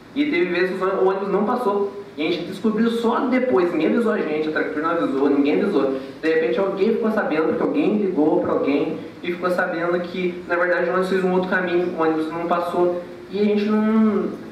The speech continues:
não tem explicações, a gente não tem alguém que explique pra gente o que tá acontecendo. Então, assim,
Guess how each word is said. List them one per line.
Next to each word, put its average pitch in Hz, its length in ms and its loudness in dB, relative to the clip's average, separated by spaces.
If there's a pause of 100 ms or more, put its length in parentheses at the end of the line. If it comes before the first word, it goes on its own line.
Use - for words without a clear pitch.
(200)
não 196 80 0
tem 214 220 2
explicações, 208 580 0 (340)
a 139 60 -10
gente 143 220 -6
não 165 240 -2
tem 170 180 -2
alguém 170 300 0
que - 80 -4
explique 202 360 -2
pra 196 140 0
gente 170 200 0
o - 20 -4
que - 60 -6
tá 170 80 0
acontecendo. 156 600 -2 (720)
Então, 208 260 0
assim, 214 540 -2